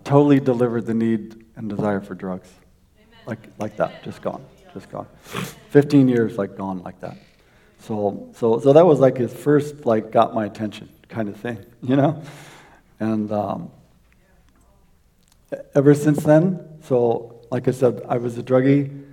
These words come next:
Speaker 1: Seven out of eight kids in my family did drugs. Um, all my friends did <laughs> drugs.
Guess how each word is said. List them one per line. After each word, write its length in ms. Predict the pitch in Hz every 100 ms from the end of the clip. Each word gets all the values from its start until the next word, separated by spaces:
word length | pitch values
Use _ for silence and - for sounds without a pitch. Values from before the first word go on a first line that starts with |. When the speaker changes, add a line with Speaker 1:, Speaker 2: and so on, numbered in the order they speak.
| _ _ -
Speaker 1:
Seven 320 | - 131 127
out 140 | 127
of 100 | 120
eight 160 | 120 -
kids 220 | 135 127
in 60 | 120
my 120 | 107
family 420 | 104 117 117 131
did 240 | 170 139 120
drugs. 340 | 123 131 131 - - _ _ _ _ _
Um, 180 | 104 101
all 100 | 113
my 140 | 107
friends 360 | 110 123 135 151
did 160 | 143 139
<laughs> 0 |
drugs. 500 | - - 151 -